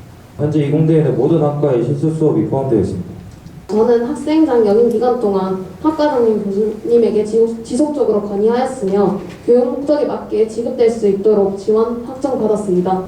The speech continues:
Speaker 1: 이공대학 단과대에 소속되어 역임하면서 실습, 실습비 지원 방안에 대한 내용들을 많이 봐왔으며, 어, 차후에 더 그런 일들이 있다면 학-,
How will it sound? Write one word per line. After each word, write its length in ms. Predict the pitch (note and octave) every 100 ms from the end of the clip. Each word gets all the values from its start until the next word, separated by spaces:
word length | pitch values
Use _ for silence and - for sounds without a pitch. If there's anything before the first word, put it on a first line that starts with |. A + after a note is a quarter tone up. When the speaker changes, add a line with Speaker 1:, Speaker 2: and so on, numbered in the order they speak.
| -
Speaker 1:
이공대학 460 | C3 D#3+ D#3+ D#3
단과대에 480 | C3+ A#2+ D3+ C#3+ C3+
소속되어 800 | C#3 D3+ - C3+ B2 A2+ G#2 G2
역임하면서 600 | A2+ C#3 C#3 C#3+ B2+ G#2+
실습, 320 | G#2 D3+ E3 E3
실습비 680 | F3 F#3 F#3 C3 A2+ A2+
지원 480 | - D3 D#3+ D#3+ D#3+
방안에 360 | B2 C3 C#3 A#2+
대한 240 | A#2 A#2
내용들을 640 | G#2+ A2+ B2+ A#2+ A2 G#2 - - -
많이 260 | G#2+ A#2+ B2
봐왔으며, 760 | B2 A#2+ A#2 D3 A2+ G#2 G2+ - - - -
어, 60 | B2
차후에 380 | - E3+ E3+ C3
더 140 | A2+
그런 300 | A#2 C#3 C#3+
일들이 360 | A#2+ B2 C#3+ -
있다면 400 | - D3 B2+ A2+
학-, 180 | A2+